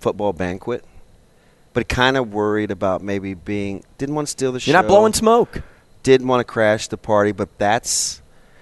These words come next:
Speaker 1: that's how he, that's how they think because, you know, not only is it a Mason Goldman, Corvin Demma thing, it's like, I told you the terms that he used, and I think it's important 'cause it gives you a glimpse into his personality.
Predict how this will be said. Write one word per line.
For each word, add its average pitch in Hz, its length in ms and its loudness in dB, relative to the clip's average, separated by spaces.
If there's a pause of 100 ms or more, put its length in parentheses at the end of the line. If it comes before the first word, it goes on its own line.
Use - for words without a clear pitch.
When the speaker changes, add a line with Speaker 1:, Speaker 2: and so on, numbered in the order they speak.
(280)
Speaker 1:
that's 123 320 0
how 123 200 -2
he, 104 240 -8 (160)
that's 120 240 0
how 120 180 0
they 92 240 -6
think - 800 -8
because, 101 600 -4 (880)
you 110 80 -6
know, 104 100 0
not 104 180 2
only 107 220 0
is 98 120 -6
it 95 80 -6
a 95 60 -2
Mason 101 420 -6
Goldman, 95 680 -8 (400)
Corvin 95 340 -4
Demma 123 260 -6
thing, 101 220 -8
it's - 200 -12
like, 98 280 -4 (760)
I 117 80 -2
told 170 280 0
you 185 120 -4
the 160 80 -6
terms 135 400 -4
that 87 160 -6
he 95 80 -12
used, - 420 -16
and 113 100 -8
I 143 80 -2
think 214 220 -6
it's - 140 -6
important 113 460 0
'cause 104 120 -6
it 101 80 -6
gives 104 200 -6
you 101 80 -4
a - 20 -12
glimpse 98 280 -8
into 98 200 -10
his 92 80 -8
personality. 87 720 -8